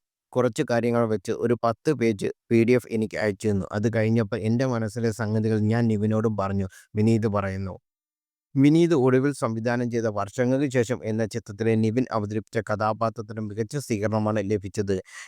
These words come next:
നിവിനെ നായകനാക്കി വിനീത് ഒരുക്കിയ ചിത്രങ്ങളെല്ലാം തിയേറ്ററിൽ വലിയ വിജയം സ്വന്തമാക്കിയത് കൊണ്ട് തന്നെ വിനീതിൻ്റെ വാക്കുകൾ നിവിൻ ആരാധകർക്ക്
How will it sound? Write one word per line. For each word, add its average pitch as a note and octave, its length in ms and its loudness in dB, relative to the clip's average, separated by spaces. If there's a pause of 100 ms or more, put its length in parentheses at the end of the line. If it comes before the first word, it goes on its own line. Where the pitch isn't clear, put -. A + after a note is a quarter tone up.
(100)
നിവിനെ D#3 360 6
നായകനാക്കി B2 560 -2
വിനീത് A#2 340 0
ഒരുക്കിയ A2+ 280 0
ചിത്രങ്ങളെല്ലാം A2 800 0
തിയേറ്ററിൽ A2 380 -2
വലിയ G#2 360 2
വിജയം A2 340 -2
സ്വന്തമാക്കിയത് A2 720 -2
കൊണ്ട് G#2+ 280 -2
തന്നെ G#2 300 0
വിനീതിൻ്റെ A2+ 520 4
വാക്കുകൾ G#2+ 440 0
നിവിൻ A2 340 2
ആരാധകർക്ക് G#2 640 -2